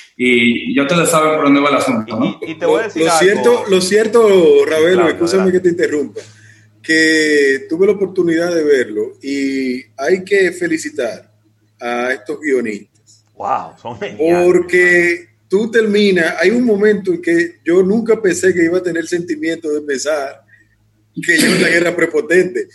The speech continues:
Speaker 3: Y hay momentos en que tú lo piensas, después lo vuelves a querer, después lo recoges, lo le-
Speaker 2: Son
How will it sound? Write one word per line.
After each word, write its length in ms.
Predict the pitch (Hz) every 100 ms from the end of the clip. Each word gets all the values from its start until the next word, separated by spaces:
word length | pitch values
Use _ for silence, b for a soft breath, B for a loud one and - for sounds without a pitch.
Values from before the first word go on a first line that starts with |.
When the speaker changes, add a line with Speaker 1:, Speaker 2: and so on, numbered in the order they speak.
| b
Speaker 3:
Y 60 | -
hay 80 | 196
momentos 400 | 220 208 214 202
en 60 |
que 100 | 190
tú 120 | 190 185
lo 160 | 170
piensas, 320 | 160 190 170
después 260 | 160 - 185
lo 60 | 170
vuelves 320 | 170 175 175
a 20 |
querer, 640 | 151 135 175 185 185 - -
después 280 | 165 165 180
lo 100 | 190
recoges, 520 | 185 156 175 190 180
lo 100 | 165
le- 120 | 165 - -
Speaker 2:
Son 120 | -